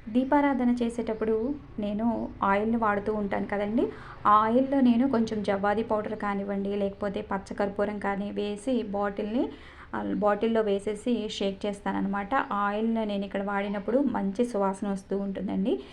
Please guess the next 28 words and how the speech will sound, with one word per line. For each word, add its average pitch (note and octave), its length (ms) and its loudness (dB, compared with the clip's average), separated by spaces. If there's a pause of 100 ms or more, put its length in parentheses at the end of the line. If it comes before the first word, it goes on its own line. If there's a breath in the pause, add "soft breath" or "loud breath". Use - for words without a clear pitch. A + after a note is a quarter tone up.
(220 loud breath)
దీపారాధన B3 680 4
ఒత్తులు A3 240 -4
కూడా A#3 320 0
నేను B3 220 4
ఒక్కసారి A3 420 -4
ఆవు G3 340 2
నేతిలో G#3+ 640 -2
నానబెట్టుకుని G#3 680 0
ఉంచుకుంటాను. G3+ 600 0 (120)
ఏ G#3 120 0
రోజుకి G#3 320 -4
ఆ G#3+ 80 -2
రోజు G3+ 220 -2
తీసుకుని G#3+ 440 0
వేసుకుంటూ G#3 580 -2
ఉంటానన్నమాట. G3 800 0 (420 loud breath)
ఇక్కడ B3 260 4
ధూపం B3+ 380 6
చూపిస్తున్నాను A#3 600 -2
కదండి. A3 320 4
ఈ A#3 180 2
సాంబ్రాణి A#3 600 2
కడ్డీలు A3 360 2
కూడా A3 280 2
నేను A3+ 400 0 (420 loud breath)
రోజ్ A3+ 260 4
వాటర్‌ని A#3 360 2
అప్లై G#3 300 -2